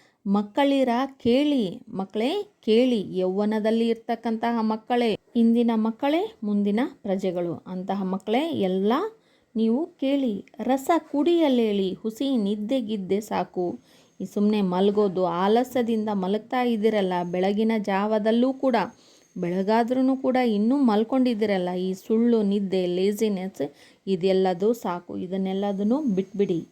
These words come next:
ಎದ್ದೇಳಿ, ಎದ್ದು ರಸ ಕುಡಿಯಲೇಳಿ. ರಸ ಕುಡಿಯಲೇಳಿ ಅಂತಂದ್ರೆ ಪಾನೀಯಗಳನ್ನ ಕುಡಿಯಿರಿ. ಇದು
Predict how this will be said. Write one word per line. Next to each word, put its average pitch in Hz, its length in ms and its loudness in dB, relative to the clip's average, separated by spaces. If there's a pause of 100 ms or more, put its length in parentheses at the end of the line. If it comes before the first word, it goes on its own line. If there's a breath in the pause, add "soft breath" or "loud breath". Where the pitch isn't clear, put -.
ಎದ್ದೇಳಿ, 180 600 -2
ಎದ್ದು 208 540 2 (460 soft breath)
ರಸ 180 400 -4
ಕುಡಿಯಲೇಳಿ. 202 920 0
ರಸ 208 340 -2
ಕುಡಿಯಲೇಳಿ 240 720 2
ಅಂತಂದ್ರೆ 220 460 -2
ಪಾನೀಯಗಳನ್ನ 226 1040 0
ಕುಡಿಯಿರಿ. 175 560 0 (640 loud breath)
ಇದು 311 380 2